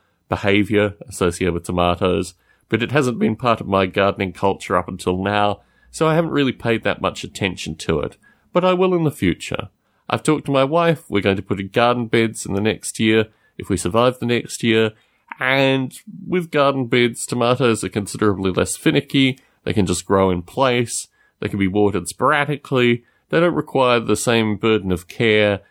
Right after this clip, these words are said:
as a tomato where their sole source of water and general nutrients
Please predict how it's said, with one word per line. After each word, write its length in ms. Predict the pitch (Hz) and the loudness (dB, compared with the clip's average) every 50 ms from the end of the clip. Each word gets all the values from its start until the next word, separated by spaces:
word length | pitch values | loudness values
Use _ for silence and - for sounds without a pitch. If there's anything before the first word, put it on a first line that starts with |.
| _ _ _ _ | _ _ _ _
as 140 | - 95 104 | -4 -2 -2
a 40 | |
tomato 640 | 95 - 101 104 104 104 104 - 123 107 98 95 95 | -2 0 0 0 2 2 0 0 2 2 2 2 2
where 220 | 90 90 92 90 90 | 2 2 2 2 2
their 160 | 92 90 85 | 2 2 0
sole 380 | - - - 110 104 101 98 | 0 -2 0 2 2 2 0
source 480 | 92 - - 104 98 92 90 - - - | -2 -2 -2 0 2 2 0 -2 -4 -6
of 160 | 90 87 - - _ _ _ | -6 -6 -6 -14 _ _ _
water 480 | - 107 104 107 98 - 104 92 92 92 | -2 0 2 2 2 2 2 2 2 2
and 280 | - - 95 - - | 0 0 -4 -8 -8
general 320 | - 98 95 95 92 92 92 | -4 -2 -2 0 -2 -2 -2
nutrients 640 | 98 110 135 - - - 120 113 110 107 - - - | 0 -2 -2 -2 -2 -2 0 2 2 0 -2 -8 -14